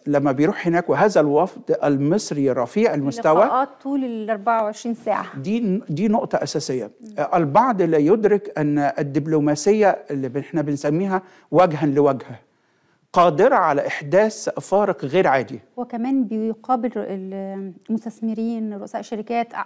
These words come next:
Speaker 2: لكل
Speaker 1: بالفعل.
Speaker 2: المستويات بنفسه.
Speaker 1: بالفعل، وهو ده اللي أنا أقصده. الطرف الآخر في المقابل، أيا كان هذا الطرف، وممكن نقول، نقول أمثلة من، آه، قادة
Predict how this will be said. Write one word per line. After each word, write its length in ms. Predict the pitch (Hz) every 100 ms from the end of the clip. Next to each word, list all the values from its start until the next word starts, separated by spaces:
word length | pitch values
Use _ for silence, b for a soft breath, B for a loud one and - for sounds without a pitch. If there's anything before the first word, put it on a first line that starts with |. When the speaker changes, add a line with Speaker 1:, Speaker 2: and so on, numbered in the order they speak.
| -
Speaker 2:
لكل 160 | 151 220
Speaker 1:
بالفعل. 220 | 196 -
Speaker 2:
المستويات 300 | 104 254 247
بنفسه. 500 | 233 247 - - - _ 139
Speaker 1:
بالفعل، 500 | 147 143 175 123 123
وهو 240 | 151 190
ده 120 | 175
اللي 100 | 196
أنا 120 | 165
أقصده. 380 | - - 196 127 b b b b -
الطرف 400 | - - 233 -
الآخر 380 | - 170 - 170
في 100 | 165
المقابل، 520 | 151 147 175 165 147
أيا 180 | 170 165
كان 240 | - 160
هذا 260 | 151 165 143
الطرف، 360 | - 165 180
وممكن 260 | 160 156 143
نقول، 360 | 131 156 - -
نقول 300 | 139 160 165
أمثلة 460 | 147 - 156 160 - B B B
من، 340 | 143 156 156 156
آه، 840 | 143 139 139 139 - 135 123 117 117 - _
قادة 340 | - 196 143